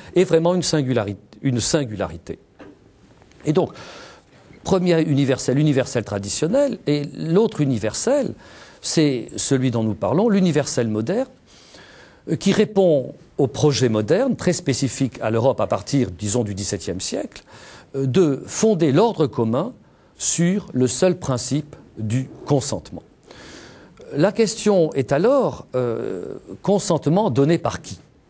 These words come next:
Consentement donné par qui ? Puisque nous l'avons vu dans le cas de, de Lille,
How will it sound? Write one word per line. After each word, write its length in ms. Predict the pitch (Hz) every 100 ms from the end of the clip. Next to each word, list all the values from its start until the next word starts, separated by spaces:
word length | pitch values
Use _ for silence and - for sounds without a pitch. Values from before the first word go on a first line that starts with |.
| - -
Consentement 680 | 180 175 151 123 135 160 117
donné 240 | 117 110
par 180 | 110 -
qui ? 140 | 247
Puisque 240 | 185 131 123
nous 160 | 170
l'avons 240 | 185 131 135
vu 160 | 139
dans 120 | 120
le 120 | 107 107
cas 160 | 104
de, 400 | 101 - 110 95
de 140 | 101 117
Lille, 340 | 180 254